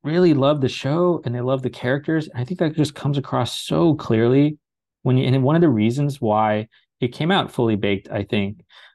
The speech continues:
was, you know, that it wasn't just a paycheck for those, and you can tell, you can see them at conventions and everything, you can tell, like, they really, really care, um, not just about the fans, but about the show, you know, y-, so much so that they'll do stuff on the show that they're like, "What are the fans gonna think about this? I don't know," right?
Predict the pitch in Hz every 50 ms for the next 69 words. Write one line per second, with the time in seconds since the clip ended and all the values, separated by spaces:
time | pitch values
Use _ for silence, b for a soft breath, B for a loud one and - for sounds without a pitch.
0 | B _ _ _ 127 120 110 107 104 101 - - - _ - 214 156 123 117 107
1 | 107 107 127 - 135 123 120 120 110 110 113 110 104 - 120 - - - - 185
2 | 185 170 - 113 104 - - 117 104 104 - - 123 123 135 151 156 190 180 180
3 | - 185 170 127 110 113 101 - 107 - - 185 160 147 135 - - 110 104 117
4 | 127 143 135 - 147 139 127 135 127 127 - 147 127 127 - 160 143 - 160 175
5 | 180 160 127 - 123 107 104 120 165 185 160 139 131 143 135 110 104 - - 113
6 | 113 107 98 90 - B B B B B B _ _ - - 110 107 107 104 101
7 | 107 - - - 139 151 165 156 - 175 165 - 110 - - 131 135 123 107 -
8 | 104 98 123 123 - 113 - - - - 123 127 120 107 95 92 98 b b b
9 | b b _ - 107 101 104 110 120 131 - - - 120 - - 156 139 147 185
10 | 185 - _ - 185 - - 180 185 196 156 131 110 120 143 143 - 139 127 139
11 | 127 123 - - 151 147 127 101 - 98 92 90 101 107 127 135 - 165 170 170
12 | 156 175 156 - 240 214 160 127 113 101 92 - 98 90 - 120 127 151 180 208
13 | 190 131 101 104 104 120 160 - -